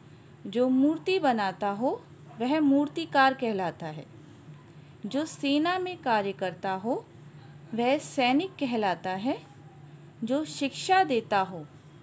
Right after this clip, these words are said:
वह शिक्षक कहलाता है। विद्या प्राप्त करने वाला विद्यार्थी कहलाता है। बच्चों, आपके मिड टर्म के syllabus में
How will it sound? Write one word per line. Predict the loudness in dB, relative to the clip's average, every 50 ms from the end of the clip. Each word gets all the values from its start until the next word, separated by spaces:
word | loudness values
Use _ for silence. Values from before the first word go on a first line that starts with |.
| -20 -20 -20 -20 -20 -20 -20 -20 -20 -16 -4
वह | -2 2 2 2 2 0
शिक्षक | -2 -10 -6 -6 -6 -6 -4 -2 -2 -2 -2 -2 -2
कहलाता | 0 0 2 2 2 0 0 -2 -4 -4
है। | -4 -4 -6 -10 -10 -12 -16 -18 -20 -20 -20 -20 -20 -20 -20 -20 -20 -20 -14 -10 -10
विद्या | -2 0 0 0 0 0 2 2 2 2
प्राप्त | 2 2 4 4 4 4 0 -4 -6
करने | -2 -2 0 0 -2 -4 -4 -4
वाला | -2 -2 -2 0 2 0 0 0 -2 -10 -20 -20 -20 -20 -20 -20 -20 -14 -12 -8
विद्यार्थी | 0 0 0 0 0 -2 0 4 4 6 6 6 4 2 -2 -8 -4 -2 0 0 0 -2 -8 -16 -20 -20 -20 -20 -20 -16 -4
कहलाता | -2 0 2 2 4 2 2 0 -2 -6 -6
है। | -6 -8 -12 -16 -16 -20 -20 -20 -20 -20 -20 -20 -20 -20 -20 -8
बच्चों, | -6 -6 -6 -6 -6 -4 -4 -4 -4 -6 -14 -20 -20 -20 -20 -20 -20 -20 -20 -20 -20 -20 -20 -20 -12 2
आपके | 4 4 4 4 0 -4 -2 0
मिड | 2 4 4 2 0 0 -4 0
टर्म | 0 2 2 0
के | -4 -6 -8 -8
syllabus | -6 -2 -2 -2 0 0 -4 -6 -6 -4 -4
में | -4 -4 -4